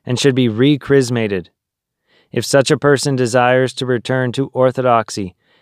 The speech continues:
and become again a member of the church, he must first renounce on a written libellus the heretical teachings and confess the orthodox faith.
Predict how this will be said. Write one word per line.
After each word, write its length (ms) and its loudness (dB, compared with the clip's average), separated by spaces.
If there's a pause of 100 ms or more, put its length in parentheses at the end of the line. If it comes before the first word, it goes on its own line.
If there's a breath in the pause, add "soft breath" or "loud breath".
(120)
and 100 -6
become 500 0
again 440 -2
a 100 -6
member 380 -2
of 120 -2
the 80 -6
church, 520 -4 (460)
he 120 -10
must 380 -2
first 360 0
renounce 580 0
on 120 -2
a 80 -2
written 360 -2
libellus 680 0 (260)
the 100 -2
heretical 580 0
teachings 560 -4
and 180 -6
confess 440 0
the 140 -2
orthodox 580 0
faith. 380 -4